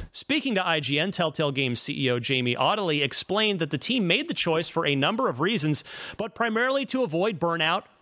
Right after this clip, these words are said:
or shipping an unfinished game. Quote, "Making games is difficult and they need time to be right.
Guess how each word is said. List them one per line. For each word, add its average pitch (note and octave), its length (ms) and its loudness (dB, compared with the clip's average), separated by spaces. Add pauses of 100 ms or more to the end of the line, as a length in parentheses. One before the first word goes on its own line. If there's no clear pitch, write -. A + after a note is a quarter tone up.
(140)
or G#3 200 0
shipping G#3+ 500 0
an E3+ 100 2
unfinished F#3+ 540 0
game. E3+ 340 0
Quote, - 560 -2 (440)
"Making A3 380 0
games G#3 320 2
is C#3 160 0
difficult G3+ 560 -2
and E3+ 160 0
they E3 120 2
need D#3+ 420 0
time G3 480 -2
to F3+ 100 -2
be F3 200 0
right. D#3 420 0